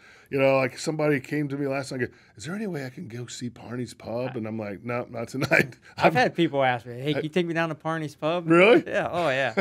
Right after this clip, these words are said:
Speaker 1: <laughs>
Speaker 2: Yeah. Um, R V A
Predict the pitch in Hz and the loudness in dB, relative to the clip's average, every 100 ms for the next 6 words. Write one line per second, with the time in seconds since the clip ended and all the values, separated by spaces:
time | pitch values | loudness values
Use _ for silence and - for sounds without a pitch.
0 | - - 185 131 104 - _ _ - - | -2 -2 -2 0 -2 -2 _ _ -10 -10
1 | - - - - _ - 147 147 139 135 | -12 -18 -20 -20 _ 0 4 4 0 -6
2 | _ _ _ _ - 156 196 196 175 165 | _ _ _ _ 0 4 4 4 2 2
3 | 156 156 139 | 0 -2 -4